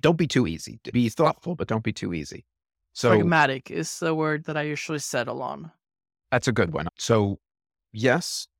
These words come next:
Speaker 1: in my pragmatism evaluating them, I was like, "Okay, maybe this isn't a party we should trust. I'm not a hundred percent sure. Either way, they have a tech stack that's available for what we're doing.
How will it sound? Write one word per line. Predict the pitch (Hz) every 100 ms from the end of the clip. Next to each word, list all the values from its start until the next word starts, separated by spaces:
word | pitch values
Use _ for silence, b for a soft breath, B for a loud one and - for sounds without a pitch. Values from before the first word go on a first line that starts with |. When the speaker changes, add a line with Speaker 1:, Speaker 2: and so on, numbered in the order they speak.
| -
Speaker 1:
in | 135 139
my | 123 113 107 - _ -
pragmatism | 131 131 120 - 110 117 101
evaluating | 98 113 120 98 92 98 92
them, | 92 87 98 113 _ _ _ _ -
I | 117
was | 123 110
like, | 101 98 -
"Okay, | 92 - 92 87 - _ -
maybe | 120 156 185
this | 156 131 -
isn't | 131 120 113
a |
party | - 113 107
we | 104
should | - 101
trust. | - 101 - -
I'm | 107 107
not | 123 131
a |
hundred | 123 113 107
percent | 107 104 98
sure. | - 101 98 98 _ _ _ _ _ _
Either | 135 147 135
way, | 107 101 95 98 101 _ _
they | 110
have | 120 131
a |
tech | 123 113 -
stack | - 101
that's | 98 -
available | 90 82 98 98 98
for | 95 82
what | 85 98 -
we're | 110
doing. | 104 98 101